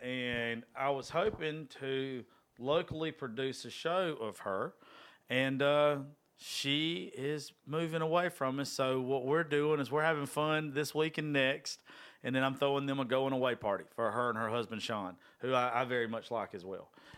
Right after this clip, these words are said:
Um, and you know what? Uh, I told her, you know, she didn't get a chance to go on the beach trip with us last minute. Some things came up, and, uh, they decided not to,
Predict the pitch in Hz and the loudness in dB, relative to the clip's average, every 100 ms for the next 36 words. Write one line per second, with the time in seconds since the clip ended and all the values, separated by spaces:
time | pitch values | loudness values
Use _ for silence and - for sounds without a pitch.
0 | - 110 120 117 113 104 98 87 - _ | -4 4 6 6 6 4 0 -6 -12 _
1 | _ _ _ 127 143 156 170 175 185 175 | _ _ _ 0 2 4 6 6 6 4
2 | - 135 143 147 147 143 151 147 143 131 | 2 2 4 4 4 2 2 4 4 2
3 | 120 _ _ _ _ _ 117 120 - 139 | -6 _ _ _ _ _ -2 0 0 2
4 | 175 165 160 165 147 165 160 139 143 147 | 2 2 0 0 0 0 0 -2 0 4
5 | 147 143 139 127 117 131 131 - 135 123 | 6 6 4 0 0 0 -2 -2 -2 0
6 | 127 120 110 120 120 113 123 127 127 - | 0 0 0 2 2 2 -2 0 -2 -4
7 | 104 123 120 113 117 120 110 - 110 110 | -4 0 0 0 0 0 0 0 0 2
8 | 110 113 110 110 - 123 131 120 98 - | 2 2 2 0 2 0 0 -2 -2 -4
9 | 131 | -8